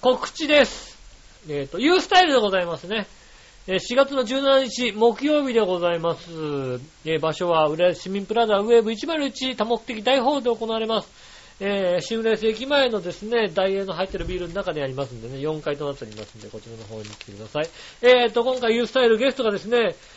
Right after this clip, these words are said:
えー、松ちゃまというですね、モノマネタレントでございます。松山千春さんのモノマネをする。ねえ。まあ、その他いろいろなモノマネあるんでしょうけどね。レパートリーもあるんでしょうけど、見た目の感じというにね、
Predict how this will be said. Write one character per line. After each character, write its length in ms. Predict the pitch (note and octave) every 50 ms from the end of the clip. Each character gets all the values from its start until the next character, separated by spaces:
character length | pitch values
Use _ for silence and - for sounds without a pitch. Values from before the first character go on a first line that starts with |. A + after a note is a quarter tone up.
| - - -
え 460 | F3+ F3+ F#3 F3 D#3 D3+ C#3+ C#3 D#3
ー、 260 | - - - - D#3
松 340 | E3 G3+ G#3+ G#3 - - - -
ち 100 | - D4+
ゃ 40 |
ま 120 | C4+ G#3+ F3
と 120 | - B2
い 80 | G#2 G#2
う 60 | G2
で 60 | G2+
す 120 | A2 - D3 E3+
ね、 280 | G3+ G3 E3 B2 G#2+ G2+ A#2
モ 100 | B2+ C3+
ノ 60 | C#3+
マ 100 | C#3 C3+
ネ 60 | C3
タ 100 | - C#3
レ 80 | B2+ A#2
ン 20 |
ト 100 | A2+ A2
で 60 | G#2+
ご 80 | A2 A2
ざ 80 | A2
い 40 | A2+
ま 60 | A2+
す。 100 | A2+ -
松 220 | C#3+ D3 D3+ - B3+
山 220 | B3 G#3 F#3 E3+
千 80 | F3 - E3+
春 120 | E3 E3
さ 120 | D3 - E3+
ん 80 | D#3
の 60 | D3+ D3+
モ 120 | D3+ D3+
ノ 80 | D3+ D3
マ 100 | D3+ C#3+
ネ 100 | C#3 C3+
を 100 | C3 C3
す 180 | - - C#3+ C3
る。 160 | C3 B2 A#2+ - - - _ - - - - - - - - - - -
ね 300 | F#3+ G3 E3 A#2+ F#2+ F2+
え。 20 | - - - - - _ _ - - - -
ま 100 | A#3 A#3
あ、 40 | F#3
そ 120 | - C4
の 120 | E4 F4 D#4+
他 140 | B3 F#3+ F#3+
い 40 |
ろ 120 | G#3 B3 A#3+
い 20 |
ろ 80 | A#3+ A#3+
な 80 | A#3
モ 60 | A3+ A3+
ノ 80 | A#3
マ 80 | A#3+ A#3
ネ 80 | A#3
あ 40 | B3
る 80 | B3 A3
ん 40 | D#3+
で 80 | C#3+
し 80 | - C#3
ょ 20 |
う 40 | A2+
け 60 | A#2+
ど 80 | B2 D3
ね。 160 | F3 A3+ A#3 - - - - - - - - - -
レ 80 | - F3+
パ 120 | F3 G3
ー 20 | F#3
ト 80 | F#3 E3+
リ 60 | D3+
ー 40 | D3
も 80 | D3+
あ 40 | D3+
る 80 | D3 C#3
ん 20 |
で 80 | C#3 C3+
し 80 | -
ょ 20 | C#3+
う 40 | C3+
け 60 | D3+
ど、 80 | E3
見 120 | D#3 F3 G3
た 120 | C#4 B3+
目 160 | B3 B3 A#3 A3 -
の 120 | A#3 A3
感 180 | G#3 G#3+ G#3+ G#3
じ 80 | G3+ G3
と 120 | - G#3
い 180 | G3+ G3 F#3+ F#3+
う 40 | F#3 - - D3+ E3
に 140 | F3 F3 F#3
ね、 180 | A3 A#3+ -